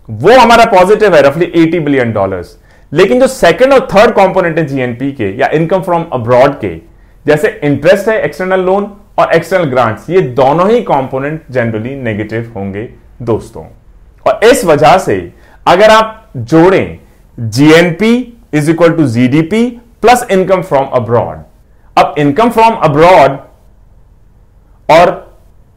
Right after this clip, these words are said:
income from abroad के basically रेमिटेंस, ग्रांट्स और लोन पे इंटरेस्ट, ये दोनों कंपोनेंट्स नेगेटिव है, ये पॉजिटिव है।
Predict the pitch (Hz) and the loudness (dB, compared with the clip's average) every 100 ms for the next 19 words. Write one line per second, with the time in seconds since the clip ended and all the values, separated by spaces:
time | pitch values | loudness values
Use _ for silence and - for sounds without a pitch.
0 | _ 139 139 220 208 220 208 143 160 175 | _ -4 0 0 2 0 2 2 4 4
1 | 190 190 185 165 170 156 135 113 143 185 | 4 2 2 2 0 0 2 2 2 0
2 | 208 196 - - - 113 143 151 180 - | 0 -2 -8 -18 -10 0 4 4 2 -4
3 | - _ _ _ _ _ - 143 180 - | -18 _ _ _ _ _ 0 2 4 0
4 | - _ - 123 147 151 156 190 135 123 | -8 _ -4 2 4 2 -4 -6 -6 -6
5 | 98 82 - 123 135 170 139 170 202 202 | -10 -14 -18 -4 0 2 4 2 2 2
6 | 180 185 180 165 156 170 180 175 160 160 | 2 0 0 0 0 0 2 2 2 0
7 | 113 143 160 131 101 | -4 -4 -4 -6 -8